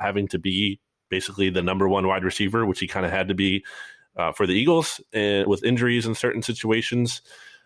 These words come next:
But I just don't love betting on that. Like,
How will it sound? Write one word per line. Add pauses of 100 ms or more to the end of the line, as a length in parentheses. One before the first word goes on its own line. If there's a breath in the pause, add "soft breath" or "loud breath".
(120 loud breath)
But
I
just
don't
love
betting
on
that. (100)
Like,